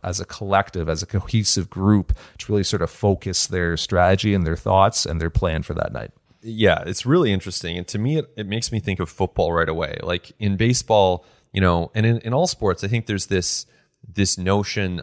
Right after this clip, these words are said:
Speaker 2: of, like, the purity of the game and just this idea that these players should just be freelancing it. And that's where the beauty of the sport is. And it's just like,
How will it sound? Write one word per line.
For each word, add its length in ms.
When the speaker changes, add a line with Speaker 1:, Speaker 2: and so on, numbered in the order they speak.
Speaker 2:
of, 240
like, 220
the 100
purity 500
of 120
the 80
game 380
and 100
just 160
this 160
idea 380
that 240
these 160
players 320
should 160
just 160
be 100
freelancing 840
it. 60
And 160
that's 220
where 160
the 80
beauty 420
of 120
the 100
sport 360
is. 280
And 80
it's 100
just 300
like, 280